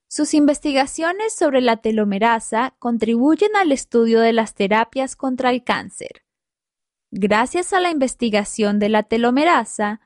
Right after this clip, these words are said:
esta australiana recibió el Premio Nobel de Fisiología o Medicina dos mil nueve junto con sus colegas Carol Grader y Jack Szostak, según consta en la web del galardón internacional.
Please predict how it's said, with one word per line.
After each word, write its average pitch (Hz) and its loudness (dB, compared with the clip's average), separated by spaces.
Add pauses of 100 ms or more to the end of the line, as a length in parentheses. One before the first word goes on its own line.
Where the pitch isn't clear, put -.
(300)
esta 381 0
australiana 233 0
recibió 208 0
el 381 2
Premio 220 -2
Nobel 214 2
de 220 4
Fisiología 214 0
o 226 -6
Medicina 233 0
dos 196 -2
mil 233 4
nueve 247 0
junto 254 0
con 247 0
sus 233 -6
colegas 285 2
Carol 320 0
Grader 233 0
y 202 -6
Jack 247 0
Szostak, 233 -2
según 233 -6
consta 277 0
en 254 4
la 202 2
web 240 0
del 381 -2
galardón 214 0
internacional. 202 -2